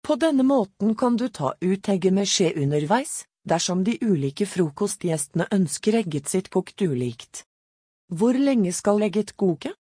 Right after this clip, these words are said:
Hvor lenge du skal la egget koke kommer som sagt an på om du ønsker at det skal være hardkokt eller bløtkokt.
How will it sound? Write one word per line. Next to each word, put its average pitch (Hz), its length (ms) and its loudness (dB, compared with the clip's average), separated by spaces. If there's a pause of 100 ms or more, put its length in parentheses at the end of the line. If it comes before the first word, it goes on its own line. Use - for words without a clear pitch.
(460)
Hvor 220 160 4
lenge 247 340 2
du 170 140 0
skal 180 240 -2
la 160 220 2
egget 127 340 -4
koke 208 400 0
kommer 143 320 -2
som 185 240 -2
sagt - 400 -2
an 160 220 0
på - 180 -4
om 196 160 2
du 196 160 0
ønsker 185 480 0
at - 80 -4
det - 140 -4
skal 262 240 0
være 180 260 0
hardkokt 151 720 -2
eller 190 240 0
bløtkokt. 156 800 -4